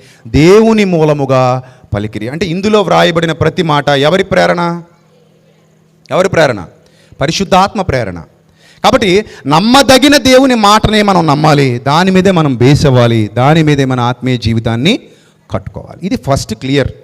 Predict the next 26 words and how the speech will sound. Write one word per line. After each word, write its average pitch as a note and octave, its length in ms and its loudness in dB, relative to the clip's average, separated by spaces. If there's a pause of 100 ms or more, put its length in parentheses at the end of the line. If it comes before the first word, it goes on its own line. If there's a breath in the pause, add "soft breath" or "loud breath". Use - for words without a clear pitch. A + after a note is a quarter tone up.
(140 soft breath)
ఇది D3+ 120 -4
క్లియర్. D#3+ 420 0
ఇంక D#3+ 140 -8
ఇందులో F#3 260 0
ఎలాంటి F#3+ 420 2
సందేహం F#3 400 0
మీకు F#3 180 0
ఎప్పటికీ G#3 520 0 (420 soft breath)
రావడానికి F#3 580 0
వీలు G#3+ 560 0 (280)
లేదు. C3+ 360 0 (280 loud breath)
మీరు G#3 340 4
యేసుక్రీస్తు A3 920 2
మాట F#3+ 460 0
అనే F#3 400 2
బండ E3 320 0
మీద E3 180 -2 (960)
పునాది F3 220 0
వేసుకోవాలి. G#2+ 520 -8 (220)
అలా A3 200 4
పునాది A#3+ 360 0
వేసుకున్నప్పుడే F3 840 0
మీ D3+ 80 -6
ఆత్మీయ F3 340 -2
జీవితం D#3 340 -4
బాగుంటుంది, C3 640 -2